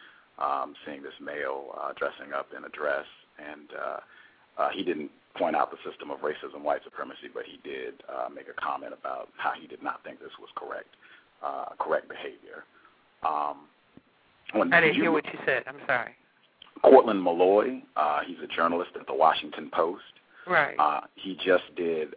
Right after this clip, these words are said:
Speaker 1: an article, uh, last, I believe it was in last Wednesday's paper, uh, where he was saying he did not think, uh, it was funny, uh, Tyler Perry, uh, dressing up as a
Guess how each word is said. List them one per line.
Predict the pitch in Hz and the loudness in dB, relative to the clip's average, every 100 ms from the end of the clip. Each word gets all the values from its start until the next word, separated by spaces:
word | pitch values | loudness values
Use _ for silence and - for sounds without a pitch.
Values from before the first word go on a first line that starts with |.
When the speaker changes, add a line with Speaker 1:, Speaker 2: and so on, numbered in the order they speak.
| - | -10
Speaker 1:
an | 71 - | 2 8
article, | 80 78 - 57 60 - | 8 6 -2 -4 -6 -4
uh, | 62 64 | 0 0
last, | 73 78 76 - - - | 0 -2 -4 -10 -20 -6
I | 69 | -2
believe | 67 80 85 | -2 -4 -8
it | - | -10
was | |
in | 69 71 76 | -14 -14 -6
last | 76 76 - 85 | -4 -4 -8 -12
Wednesday's | 87 85 80 - 71 69 | -8 -8 -8 -8 -8 -10
paper, | - 85 78 - - - - - _ - | -8 -8 -6 -8 -10 -14 -20 -20 _ -2
uh, | 69 73 | 2 2
where | 65 | 0
he | - | -6
was | 76 73 - | -10 -10 -6
saying | 78 76 | -6 -6
he | - - | -12 -12
did | 71 | -12
not | 80 80 73 - - | -2 2 2 0 -12
think, | 76 69 - _ _ _ _ | -12 -12 -20 _ _ _ _
uh, | 73 73 69 - | -2 -2 -2 -4
it | 73 | -8
was | 71 - - | -10 -14 4
funny, | 92 78 57 55 - - | 6 6 4 -16 -20 -6
uh, | - 62 60 | -2 0 0
Tyler | - 78 67 | 4 4 4
Perry, | - 73 67 64 64 - - | -2 -6 -6 -8 -12 -12 -4
uh, | 64 | -4
dressing | - 76 - 71 | -2 -4 -4 -8
up | 67 58 | -10 -8
as | 64 | -10
a | 71 | -12